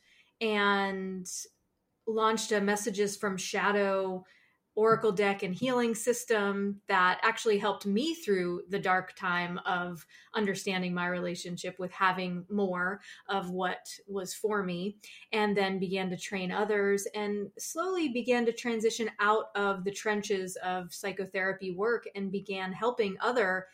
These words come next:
therapists, coaches, and healers to understand their relationship with receiving and to repair um, the disconnects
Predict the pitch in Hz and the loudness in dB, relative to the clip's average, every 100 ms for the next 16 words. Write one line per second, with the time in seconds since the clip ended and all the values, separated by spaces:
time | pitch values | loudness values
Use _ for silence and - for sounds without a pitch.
0 | _ _ _ - 214 208 208 190 - - | _ _ _ 4 6 6 0 -4 -6 0
1 | 202 202 196 185 196 180 214 226 226 190 | 0 0 -4 -4 -6 -2 2 4 4 0
2 | 185 - - 202 190 208 214 208 202 214 | -6 -10 -4 -2 0 0 0 0 0 -2
3 | 190 185 233 285 190 180 185 175 - 190 | -2 0 2 4 2 0 -6 -10 -8 -8
4 | - 190 185 180 - - _ - 196 - | -8 -6 -6 -6 -12 -20 _ -4 -2 -2
5 | 208 180 180 180 196 185 196 185 - 208 | -2 -2 -4 -6 -6 -8 -6 -6 -4 2
6 | 214 190 185 185 - - - _ 208 190 | 4 4 0 -4 -14 -20 -20 _ -6 -2
7 | 185 180 180 185 190 - 208 196 226 - | -2 -2 -4 -6 -12 -6 -2 0 0 -2
8 | 190 170 - - - | -4 -6 -8 -8 -8